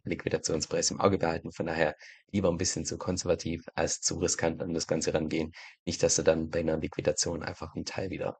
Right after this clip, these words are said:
entsprechend verlierst. Jetzt eine Sache, wo ich persönlich nicht so ganz schlau geworden bin, ist dieser Stablecoin Magic Internet Money,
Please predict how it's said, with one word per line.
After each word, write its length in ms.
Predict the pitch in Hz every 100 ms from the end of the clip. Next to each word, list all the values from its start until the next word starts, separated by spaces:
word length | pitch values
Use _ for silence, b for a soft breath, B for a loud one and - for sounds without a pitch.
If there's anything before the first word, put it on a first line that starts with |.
| -
entsprechend 480 | 92 - - 80 -
verlierst. 540 | - 78 - - -
Jetzt 160 | - 110
eine 220 | 92 104
Sache, 280 | - 98 95
wo 100 | 92
ich 140 | 95
persönlich 420 | - 92 90 87 104
nicht 240 | 120 -
so 160 | - -
ganz 300 | 98 107 -
schlau 200 | - 95
geworden 340 | 98 90 90
bin, 200 | 90 90
ist 260 | 92 - -
dieser 400 | 85 82 82 85 - -
Stablecoin 680 | - 98 107 - 95 90
Magic 340 | 87 85 - -
Internet 400 | 87 104 95 78
Money, 300 | 90 87